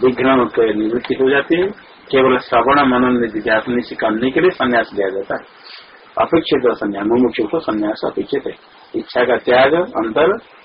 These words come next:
और बाहरी विधिवत संन्यास करके ही वेदांत समाधि करे और कुछ नहीं चाहिए। ये ऐसा ब्राह्मी स्थिति, ऐसा यथोता ब्राह्मी स्थिति। ब्रह्मणि भवा इति ब्राह्मी, ब्रह्म में होने वाली स्थिति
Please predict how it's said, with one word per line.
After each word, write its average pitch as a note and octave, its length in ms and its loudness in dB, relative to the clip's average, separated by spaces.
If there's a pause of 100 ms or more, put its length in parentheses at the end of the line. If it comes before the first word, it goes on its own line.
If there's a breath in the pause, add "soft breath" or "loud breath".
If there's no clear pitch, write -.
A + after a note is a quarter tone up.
(100)
और A#2 140 -4
बाहरी A#2 320 2
विधिवत A#2 400 2
संन्यास C3+ 400 0 (460)
करके A2 280 0
ही E3+ 180 2
वेदांत G#2+ 600 0
समाधि G#2 460 -6
करे C3+ 240 2 (380)
और A#2+ 80 0
कुछ - 300 0
नहीं A2 160 -2
चाहिए। F#2+ 420 -8 (640)
ये G#2+ 300 -2
ऐसा - 160 -4
ब्राह्मी G2 340 -4
स्थिति, - 280 -12 (2500)
ऐसा C3+ 200 2
यथोता B2+ 580 2
ब्राह्मी A2 460 -2
स्थिति। - 480 -12 (420)
ब्रह्मणि B2 480 2
भवा D3 360 4
इति B2 320 -2
ब्राह्मी, G#2 360 -4 (640)
ब्रह्म G#2+ 340 -4
में A2 80 -4
होने G#2+ 140 -2
वाली A2+ 200 -4
स्थिति - 320 -10